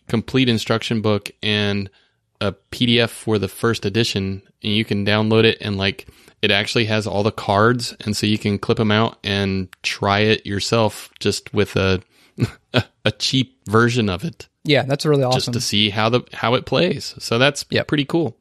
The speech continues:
Speaker 1: Eh, good find.
Speaker 2: Yeah, it looked like a cool one.
Speaker 1: Yeah, the Andromeda project, going back to that one, it is kinda similar. They, I don't, I think they had some reviews up on Board Game Geek, but they had a lot of beta testers that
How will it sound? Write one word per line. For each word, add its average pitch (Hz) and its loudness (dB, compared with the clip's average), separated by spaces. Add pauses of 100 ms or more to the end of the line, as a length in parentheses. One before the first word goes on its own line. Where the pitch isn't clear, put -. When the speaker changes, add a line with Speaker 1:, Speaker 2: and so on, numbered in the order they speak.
(140)
Speaker 1:
Eh, 220 2 (220)
good 143 -2
find. 156 0 (140)
Speaker 2:
Yeah, 135 -2
it 156 -8
looked 160 -2
like 143 -4
a - -20
cool 123 -4
one. 123 -6 (1000)
Speaker 1:
Yeah, 143 4
the 127 2
Andromeda 147 2
project, 107 2
going 113 2
back 110 2
to 113 -4
that 110 2
one, 110 0
it 104 -4
is 113 -4
kinda 120 -2
similar. 117 0
They, 113 2 (320)
I 127 0
don't, 143 -2 (500)
I 110 -2
think 135 -2
they 139 4
had 117 -2
some 120 -4
reviews 123 -2
up 120 -2
on 107 -4
Board 110 -4
Game 135 -2
Geek, 139 -6 (520)
but 113 4
they 127 2
had 139 2
a 123 2
lot 110 0
of 98 -6
beta 117 2
testers 101 -4
that 95 -2